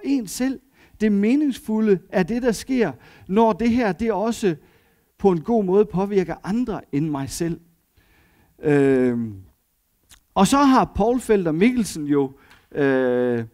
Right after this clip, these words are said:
på Børsens Forlag udgivet en bog, der hedder Strategi med mening, hvor i de argumenterer for, at det at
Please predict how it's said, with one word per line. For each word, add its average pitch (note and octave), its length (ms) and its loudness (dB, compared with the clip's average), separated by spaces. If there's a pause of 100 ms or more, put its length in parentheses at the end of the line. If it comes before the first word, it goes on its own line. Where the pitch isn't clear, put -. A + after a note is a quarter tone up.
(400)
på D3+ 140 0
Børsens D#3+ 400 2
Forlag F3+ 440 -2
udgivet E3+ 400 -2
en C3+ 80 -6
bog, F3 220 0
der C3+ 100 -4
hedder B2 400 -2
Strategi C#3 500 -10
med C#3+ 160 -6
mening, C3+ 440 -4 (300)
hvor F3+ 140 2
i F3+ 80 4
de E3 180 -2
argumenterer C3+ 600 -6
for, C#3+ 320 -8 (400)
at C#3 240 0
det G3 100 4
at E3 140 0